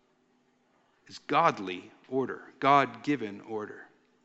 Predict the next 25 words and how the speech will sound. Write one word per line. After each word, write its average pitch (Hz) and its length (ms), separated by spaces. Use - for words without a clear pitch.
He 170 80
sets 151 320
the 127 140
agenda. 104 420
He - 240
decides 127 460
who 123 120
should 110 220
be 107 80
leaders. 104 540
And 104 80
we 101 100
look 95 180
to - 80
him. - 180
So - 140
that 110 160
leads 117 220
to 117 80
the 110 40
last 107 540
category 110 440
of 98 60
the 101 80
sermon. 98 560